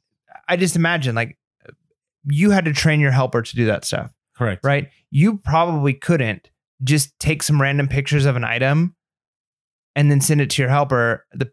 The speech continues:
Speaker 1: based off of nothing but the pictures, and her get an accurate description. Unless your pictures also included the measurements, which in that point, all you're doing is sending pictures of the item with measurements.
Speaker 2: Yeah.
Speaker 1: And you take a picture of every single flaw. You take a picture of it working. Like, you're basically doing most of the work.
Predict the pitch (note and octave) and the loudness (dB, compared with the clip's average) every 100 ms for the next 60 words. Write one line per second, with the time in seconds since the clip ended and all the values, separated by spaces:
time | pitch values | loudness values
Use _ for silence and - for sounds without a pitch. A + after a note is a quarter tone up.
0 | - E3 F3 D#3 C3 B2+ C#3 D3 C#3+ C3 | -4 -2 0 0 -2 0 0 2 0 0
1 | A#2+ D3+ C#3 B2 A2 - C3 C3+ C#3 C3+ | -2 -2 0 -2 -2 -2 0 2 0 0
2 | C3 - A#2+ A#2 A#2 A#2+ A#2 A2+ A2+ - | -2 -2 -4 -4 -2 -4 -4 -6 -6 -6
3 | - A2+ _ _ _ _ _ D3 D#3+ E3+ | -12 -12 _ _ _ _ _ 2 2 2
4 | E3 C#3 D3+ D#3 C#3+ - A2+ - C3 C3 | 0 0 0 0 -2 -2 -4 -2 -2 0
5 | C#3+ D3+ D3+ B2 B2 B2 C3 - - _ | 0 2 0 0 -2 -2 -2 -6 -14 _
6 | _ - C3 C3 C3+ - B2+ B2 - C3 | _ -8 -2 0 0 -2 -2 -2 -2 0
7 | C3 B2+ B2+ B2 A#2 G#2+ - C3+ A#2+ C#3 | 0 0 0 0 -2 -4 -4 -2 0 -2
8 | C3 C3 A#2+ A2+ A2+ - B2+ B2 A2+ A#2 | 0 0 0 -4 -8 -4 -2 0 -2 0
9 | C3 A#2 A2+ B2 C3+ G2 E2+ - _ _ | 0 0 -2 -2 0 -2 -4 -14 _ _
10 | E3+ F3 D#3+ D#3 C#3 C#3+ D#3 C#3 C#3+ C#3 | 0 0 0 -2 -2 0 0 0 -2 -2
11 | C3 - C3 C3+ D#3 E3 D#3+ D#3+ C#3 A#2 | -4 -4 -4 0 0 0 0 -2 0 0
12 | A2+ C#3 - _ - C3 C#3+ B2 - D3+ | 0 -2 -6 _ -8 -2 0 0 -2 -2
13 | - D#3 D3 D3+ D3+ - D3+ C#3 D3 D#3+ | 0 0 2 0 0 -2 -2 -4 -2 -2
14 | C#3 E3 G3+ G#3 E3 D3 C#3 D3+ D3 B2+ | 0 0 0 -2 0 -2 0 0 2 0
15 | B2+ B2+ A#2+ A#2+ - G2 | 0 -2 -4 -2 -2 -2